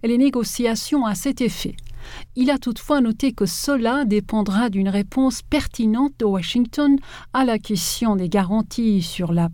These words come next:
pérennité de l'accord en agonie abandonné unilatéralement en deux mille dix-huit par les États-Unis de Trump.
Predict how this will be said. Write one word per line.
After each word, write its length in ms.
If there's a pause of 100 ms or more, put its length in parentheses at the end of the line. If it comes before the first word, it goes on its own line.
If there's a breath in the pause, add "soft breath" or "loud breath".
pérennité 640
de 80
l'accord 420
en 100
agonie 520 (340 loud breath)
abandonné 640
unilatéralement 1040
en 60
deux 180
mille 220
dix-huit 560 (260 loud breath)
par 220
les 180
États-Unis 540
de 100
Trump. 460